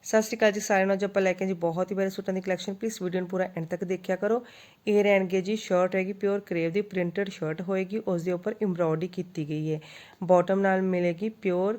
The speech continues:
ਕਰੇਵ ਦੀ ਪਲੇਨ ਬਾਟਮ ਹੋਏਗੀ। ਜਿਹੜਾ ਵੀ ਸੂਟ ਪਸੰਦ ਆਉਂਦਾ, ਉਹ ਸੂਟ ਦਾ ਸਕਰੀਨਸ਼ਾਟ ਮੇਰੇ WhatsApp ਨੰਬਰ 'ਤੇ ਸੈਂਡ ਕਰਕੇ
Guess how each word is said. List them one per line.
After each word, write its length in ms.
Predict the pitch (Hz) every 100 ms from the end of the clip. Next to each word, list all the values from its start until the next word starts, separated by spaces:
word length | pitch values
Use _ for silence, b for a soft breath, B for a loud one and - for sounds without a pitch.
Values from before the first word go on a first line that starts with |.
| -
ਕਰੇਵ 320 | 180 175 170
ਦੀ 80 | 220
ਪਲੇਨ 320 | 214 196 196 196
ਬਾਟਮ 320 | 170 160 151
ਹੋਏਗੀ। 340 | 160 160 165
ਜਿਹੜਾ 280 | 165 180 196
ਵੀ 60 | 208
ਸੂਟ 220 | 208 185
ਪਸੰਦ 340 | 190 185 165
ਆਉਂਦਾ, 160 | 170 185
ਉਹ 200 | - 208
ਸੂਟ 180 | 202 190
ਦਾ 100 | 202
ਸਕਰੀਨਸ਼ਾਟ 680 | 190 190 196 220 233 196 185
ਮੇਰੇ 180 | 185 185
WhatsApp 340 | 165 156 180
ਨੰਬਰ 240 | 185 175 170
'ਤੇ 100 | 180
ਸੈਂਡ 260 | - 170 160
ਕਰਕੇ 420 | 160 156 - 277